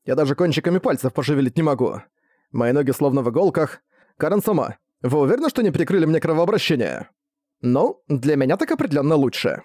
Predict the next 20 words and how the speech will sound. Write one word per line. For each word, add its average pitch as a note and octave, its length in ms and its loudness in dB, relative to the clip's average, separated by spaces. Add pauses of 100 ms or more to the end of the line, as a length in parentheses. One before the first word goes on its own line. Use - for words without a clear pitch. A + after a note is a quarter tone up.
(480)
Раньше C#3 320 -2
твои C3+ 220 0
икры D3+ 300 0
терлись C#3 340 -2
прямо C3 240 -2
о C3 40 -2
кончики C#3+ 360 -2
моей C#3+ 180 0
груди, G#3 380 -2 (320)
и F4 60 -4
это B3+ 180 0
было D#3 180 2
отвратительно. B2 720 -4 (300)
Раньше B2+ 340 -2
твоя D3 180 0
промежность C3 500 0
упиралась B2+ 360 0
мне C3+ 100 -2
в A2 80 -8
голову, G#3+ 460 0